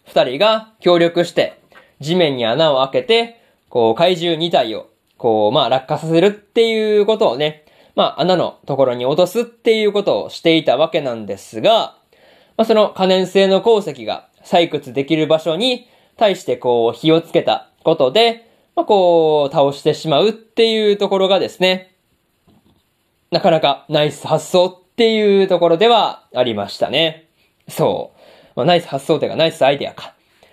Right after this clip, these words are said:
ナイスアイデアっていうところがあったんですが、まあ、しかもその時に上がったですね、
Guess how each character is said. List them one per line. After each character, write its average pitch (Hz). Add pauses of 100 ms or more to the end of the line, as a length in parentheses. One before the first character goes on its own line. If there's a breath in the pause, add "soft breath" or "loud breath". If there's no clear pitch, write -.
(100)
ナ 147
イ 143
ス 147
ア 151
イ 175
デ 151
ア 113
っ - (180)
て 208
い 190
う 175
と 170
こ 160
ろ 156
が 143 (100)
あ 123
っ -
た 131
ん 113
で 107
す 113
が、 190 (540 soft breath)
ま -
あ、 -
し -
か 262
も 143
そ 190
の 202
時 190
に 113
上 135
が 147
っ -
た 107
で 90
す -
ね、 214